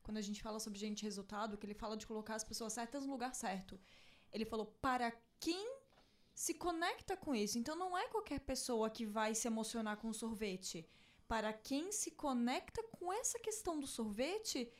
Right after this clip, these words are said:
vai fazer muito sentido trabalhar numa empresa que tenha sorvete, que forneça sorvete, que fabrique, que venda, enfim. Então, é, é muito específico. É pra pessoas que se conectam com isso. Esse é um ponto que eu acho que é muito importante, da pessoa certa no lugar certo.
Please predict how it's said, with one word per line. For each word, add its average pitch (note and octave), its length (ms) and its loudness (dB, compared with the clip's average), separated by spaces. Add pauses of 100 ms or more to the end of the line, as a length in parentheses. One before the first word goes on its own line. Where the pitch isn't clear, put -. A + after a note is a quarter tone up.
(180)
vai F4 100 -2
fazer F#4+ 260 4
muito F#4+ 320 4
sentido D4 440 0
trabalhar G#3+ 400 2
numa G#3 200 4
empresa G#3 400 2
que - 120 -10
tenha A3 320 2
sorvete, G3 600 0
que F#3+ 220 -4 (220)
forneça A3+ 380 4
sorvete, G#3 260 0
que - 80 -10
fabrique, A3+ 540 2
que - 140 -6
venda, A3 320 0
enfim. G#3 380 0 (540)
Então, A3+ 340 4
é, G#3+ 180 2
é G#3 60 2
muito A3 200 2
específico. A3 600 0
É F#3 40 0
pra G#3 160 -4
pessoas A#3+ 320 -2
que D4+ 80 -2
se D4 100 -2
conectam C4+ 400 -2
com D4 160 -8
isso. F#3+ 420 -2 (460)
Esse G#3 340 -2
é B3 40 2
um A#3 100 2
ponto A#3+ 240 -2
que - 80 -4
eu - 40 0
acho A3 120 -6
que - 60 -4
é A3 40 0
muito A#3 160 -2
importante, G3 420 -6
da G3 100 -2
pessoa G3 280 -4
certa G#3 300 -6
no A#3 60 0
lugar A3 240 0
certo. - 420 0